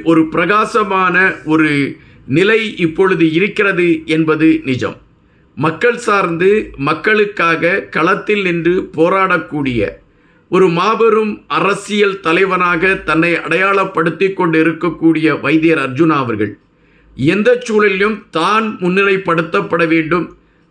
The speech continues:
தனக்கானவை, தனக்கானவைகளாக இவைகள் இருக்க வேண்டும்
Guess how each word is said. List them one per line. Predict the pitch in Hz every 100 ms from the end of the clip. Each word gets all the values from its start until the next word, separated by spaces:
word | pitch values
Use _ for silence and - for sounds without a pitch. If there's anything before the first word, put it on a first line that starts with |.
| _
தனக்கானவை, | 151 180 214 226 214 214 208 202 - -
தனக்கானவைகளாக | 160 190 - 208 208 202 196 190 190 226
இவைகள் | 202 170 185 180 151
இருக்க | 165 202 202 208
வேண்டும் | 185 170 165 170